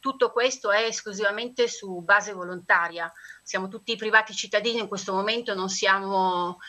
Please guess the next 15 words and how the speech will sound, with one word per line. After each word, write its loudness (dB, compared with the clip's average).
non -4
siamo 0
istruttori, 2
non -4
siamo 0
velisti, -2
non -2
siamo -2
professionisti, -4
siamo -2
soltanto 0
dei -2
privati 2
cittadini 0
che 2